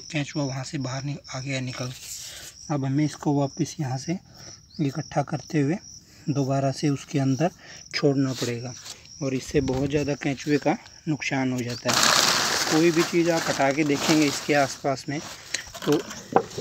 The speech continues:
ये, ये देखिए, फिर से यहाँ पे भी आप देख पाएंगे, ये यहाँ भी इसी तरह से केंचुए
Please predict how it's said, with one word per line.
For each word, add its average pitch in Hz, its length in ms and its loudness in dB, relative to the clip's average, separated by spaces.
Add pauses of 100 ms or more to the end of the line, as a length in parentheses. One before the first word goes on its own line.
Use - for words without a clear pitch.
(160)
ये, 147 180 4 (200)
ये 143 260 0
देखिए, 127 340 -8 (260)
फिर - 520 2
से - 180 -6
यहाँ 139 340 -6
पे 151 80 -6
भी 135 140 -6
आप 131 140 -6
देख 127 200 -8
पाएंगे, 127 380 -6 (680)
ये 143 140 4
यहाँ 131 280 2
भी 135 120 2
इसी 131 180 0
तरह 147 180 0
से - 180 -6
केंचुए 147 400 0